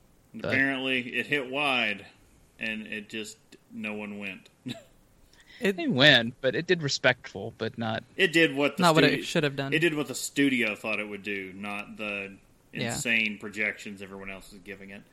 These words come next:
Speaker 3: But you just
Speaker 1: Yeah.
Speaker 3: can't compa-, compete with John Wick, apparently.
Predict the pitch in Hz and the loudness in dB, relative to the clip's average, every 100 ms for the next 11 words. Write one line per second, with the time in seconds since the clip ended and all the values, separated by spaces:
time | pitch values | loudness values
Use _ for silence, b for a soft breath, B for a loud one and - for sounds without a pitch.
0 | b b 170 175 170 190 - 214 202 175 | b b 2 4 6 6 6 6 4 2
1 | 160 170 - - 170 170 170 160 - 151 | 2 0 -2 -4 -2 0 0 -2 -2 -2
2 | 147 143 - 147 143 135 143 | 0 -2 -4 -8 -6 -4 -4